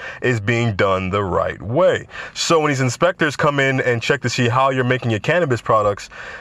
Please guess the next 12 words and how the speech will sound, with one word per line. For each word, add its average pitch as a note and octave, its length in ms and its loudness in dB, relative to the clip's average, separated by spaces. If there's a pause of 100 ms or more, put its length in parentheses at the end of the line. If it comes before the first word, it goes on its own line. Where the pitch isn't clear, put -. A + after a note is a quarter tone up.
normally D#3+ 400 4
what C#3+ 140 2
they B2+ 160 2
see C#3+ 240 0
with F#2 340 -2
joints B2 360 0
and A2 120 -2
pre-rolls C3 600 0
is A2+ 220 2
they A2+ 160 0
have, B2+ 280 2
like, A#2+ 320 0